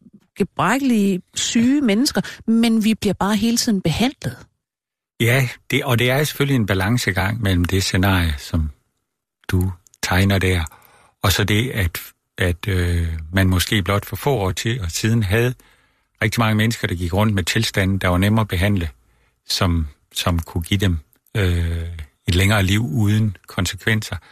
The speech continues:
Speaker 2: Fordi mange af de ting, som vi er i behandling for, kan man sige, er stille sygdomme, forhøjet blodtryk, forhøjet kolesterol, og hvor, hvor du sådan set ikke har nogen symptomer. Og,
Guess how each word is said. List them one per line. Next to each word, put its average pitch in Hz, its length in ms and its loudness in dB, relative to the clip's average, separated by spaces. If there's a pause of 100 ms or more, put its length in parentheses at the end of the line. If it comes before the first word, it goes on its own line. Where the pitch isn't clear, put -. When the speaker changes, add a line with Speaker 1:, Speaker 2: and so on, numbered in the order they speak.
(340)
Speaker 2:
Fordi 98 160 0
mange 123 260 2
af 117 60 2
de 110 100 -2
ting, 123 280 -2
som 92 200 -4
vi 87 120 -2
er 85 40 -2
i 85 40 -2
behandling 87 580 0
for, 87 260 -2 (260)
kan 101 120 -2
man 87 100 0
sige, 101 380 0
er 85 140 0 (140)
stille 113 480 0
sygdomme, 87 560 -2 (220)
forhøjet 90 420 0
blodtryk, 90 560 -4
forhøjet 85 520 0 (720)
kolesterol, 87 760 0
og 85 140 -2 (320)
hvor, 101 180 2
hvor 104 140 -2
du 87 120 0
sådan 107 220 0
set 107 200 0
ikke 117 140 -2
har 98 60 -2
nogen 98 200 0
symptomer. 95 520 -2 (960)
Og, 98 280 2